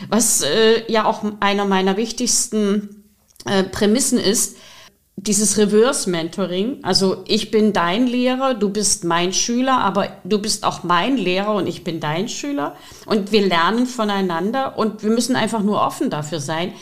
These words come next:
Genau das hat wieder funktioniert. Und dieses Gespräch war so fantastisch. Wir werden es bestimmt irgendwann mal fortsetzen, vielleicht im Zusammenhang mit dem Spiel oder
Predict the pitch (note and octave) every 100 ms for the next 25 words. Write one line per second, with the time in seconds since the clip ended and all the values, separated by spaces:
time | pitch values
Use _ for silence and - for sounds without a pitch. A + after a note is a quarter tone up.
0 | - - A3+ B3 C4+ B3+ B3 - C#4+ G3
1 | A#3 A#3 A#3 A3+ - A3 F#3+ F#3 C4+ -
2 | - - - - G#3 A3+ C4 C4 - -
3 | B3 C4 - C4 A3 D4 - E4+ E4 C4+
4 | C#4 - G3 G3 - - - - - _
5 | _ _ _ _ - G#3+ C4+ E4 - B3+
6 | - F4+ E4+ C4+ B3+ A#3 B3 A#3+ A#3 A#3
7 | F#4 F4+ C4+ G#3+ G3 F#4+ - C#4+ B3 G#3+
8 | C4 D4 D4+ C4+ C#4 C4+ - A3 G#3+ D4
9 | - A#3+ A#3+ B3 -